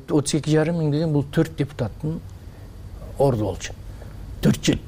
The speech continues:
төрт жарым депутат. Мындай шана биздин Кара Суудан төрт орун берилди бизге. Анан, э, орун талаш башталды. Э, мен келем, тиги келет, ким көп добуш алды,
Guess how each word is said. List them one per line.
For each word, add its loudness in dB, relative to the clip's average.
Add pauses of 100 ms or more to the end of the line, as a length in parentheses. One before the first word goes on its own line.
(180)
төрт 2
жарым 2
депутат. -6 (520)
Мындай 4
шана 2
биздин 4 (1040)
Кара 2
Суудан 0
төрт 2
орун 4
берилди 0
бизге. -4 (880)
Анан, 6 (440)
э, 4 (140)
орун 2
талаш 2
башталды. -4 (960)
Э, 2
мен 6
келем, 4
тиги 2
келет, 6
ким 6
көп 4
добуш 4
алды, 0